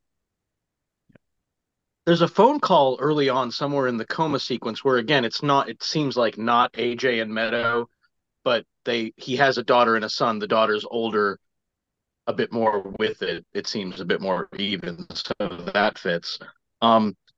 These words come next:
and the ki-, the, the son threw up. Mom put him to bed.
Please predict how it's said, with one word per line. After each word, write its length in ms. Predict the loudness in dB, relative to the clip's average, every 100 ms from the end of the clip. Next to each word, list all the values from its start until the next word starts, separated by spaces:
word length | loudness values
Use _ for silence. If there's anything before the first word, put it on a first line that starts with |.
| 2
and 200 | 4 2
the 120 | -2 -4
ki-, 260 | 2 0 0
the, 220 | 0 0 2
the 140 | 2 2
son 340 | 4 6 4
threw 340 | 2 0 4
up. 180 | 4 2 _ _ _ _ _ _ _ _ _ -2
Mom 200 | 0 2
put 160 | 0
him 80 | 0
to 100 | -2
bed. 320 | -2 0 0